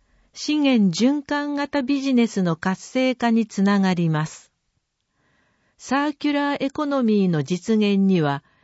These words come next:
皆様の身近な取り組みが不可欠です。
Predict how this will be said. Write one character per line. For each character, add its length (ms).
皆 280
様 280
の 140
身 140
近 320
な 120
取 220
り 60
組 260
み 40
が 120
不 100
可 160
欠 300
で 140
す。 220